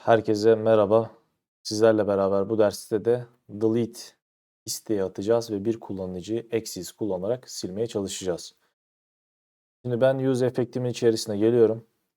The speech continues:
Bu update'i de yorum satırı yapacağım. Bir tane kullanıcıyı nasıl silebiliriz? Bunu yapalım.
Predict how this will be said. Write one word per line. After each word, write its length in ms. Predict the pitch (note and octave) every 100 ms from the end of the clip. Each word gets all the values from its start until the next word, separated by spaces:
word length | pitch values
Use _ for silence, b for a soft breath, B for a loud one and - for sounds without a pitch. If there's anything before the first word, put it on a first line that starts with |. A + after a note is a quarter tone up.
| _ -
Bu 40 |
update'i 680 | - - B2 - G2 F2+ F#2
de 160 | A#2 -
yorum 320 | A#2 A2 G#2+
satırı 400 | G#2+ F#2 - A2+ A#2+ _ -
yapacağım. 400 | G2+ G2+ F#2 F2 _ _ _ _
Bir 120 | A2 C3
tane 400 | A2 A2 B2+ - _ -
kullanıcıyı 500 | A2+ G#2+ G#2 A#2 A#2
nasıl 180 | A#2
silebiliriz? 580 | - G#2 F#2+ F#2 A2+ A2
Bunu 100 | G#2+
yapalım. 400 | G2+ G2 F#2 C3+